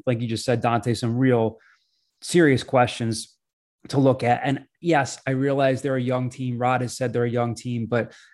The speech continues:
they do, they did return their entire starting offensive line. You return a six-year player in Amir Tyler.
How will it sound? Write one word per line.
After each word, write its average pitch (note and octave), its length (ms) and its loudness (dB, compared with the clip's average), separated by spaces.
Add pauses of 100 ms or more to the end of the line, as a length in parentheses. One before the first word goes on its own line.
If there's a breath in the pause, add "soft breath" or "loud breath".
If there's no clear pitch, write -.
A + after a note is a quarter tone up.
(720 soft breath)
they D3 120 4
do, C#3+ 480 2 (240)
they C#3 100 0
did C3 160 2
return B2+ 280 -2
their B2 100 0
entire A#2+ 640 0
starting B2 380 -2
offensive A#2 440 -6
line. A2+ 540 0 (400 soft breath)
You B2 420 0
return A#2+ 320 -4
a A2+ 60 -6
six-year B2 420 -4
player B2 340 2
in A#2+ 100 0
Amir A#2 240 0
Tyler. A#2 640 0